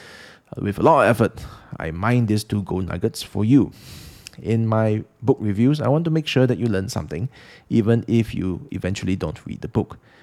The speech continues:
So I hope that you will see, number one, uh, God's truth everywhere you go, in the lightning, in the clouds, wherever you go, and just think about God in, in, and God's truth as reflected through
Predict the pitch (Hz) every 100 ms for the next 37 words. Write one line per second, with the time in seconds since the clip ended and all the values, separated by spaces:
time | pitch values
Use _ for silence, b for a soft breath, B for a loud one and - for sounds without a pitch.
0 | b - 175 151 202 175 120 135 127 123
1 | - 110 147 143 110 95 58 57 156 _
2 | - 95 98 104 98 - - - 139 113
3 | - - 117 117 110 110 107 98 - 65
4 | 67 135 _ - 53 50 - - - -
5 | 104 101 98 98 - - - - 117 107
6 | 107 104 98 - - 76 78 101 98 90
7 | 71 87 143 185 185 220 180 101 92 95
8 | 64 - - - - 78 62 50 - -
9 | - 65 - - 104 - - 135 - b
10 | b b b b - 98 107 104 - -
11 | 113 - - - 208 - - 71